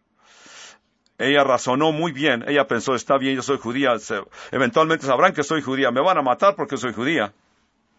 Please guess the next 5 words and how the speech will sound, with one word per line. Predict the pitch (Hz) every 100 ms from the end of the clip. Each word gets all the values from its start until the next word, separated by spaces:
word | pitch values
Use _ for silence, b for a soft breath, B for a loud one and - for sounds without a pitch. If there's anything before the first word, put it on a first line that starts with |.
| _ _ b b
Entonces, | 107 107 135 139 196 196 - 208 _ _ _ B B B B -
si | - 143
no | 175
hago | 151
nada, | 147 185 160 147 151